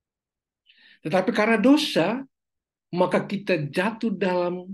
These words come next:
kefanaan. Hak kekekalan kita hilang. Kita masuk dalam kefanaan tubuh yang diatur oleh waktu.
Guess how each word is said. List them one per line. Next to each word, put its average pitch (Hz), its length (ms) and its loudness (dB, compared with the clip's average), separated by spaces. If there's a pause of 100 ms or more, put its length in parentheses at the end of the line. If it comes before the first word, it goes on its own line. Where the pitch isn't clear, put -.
(760)
kefanaan. 143 1000 -6 (2250)
Hak 185 320 -10
kekekalan 156 560 -6
kita 147 320 -8 (240)
hilang. 202 400 -8 (1500)
Kita 135 240 -10
masuk 131 320 -8
dalam 120 320 -6
kefanaan 139 880 -6
tubuh 226 480 -2 (400)
yang 139 240 2
diatur 147 960 -8 (560)
oleh 120 240 -8
waktu. 117 560 -14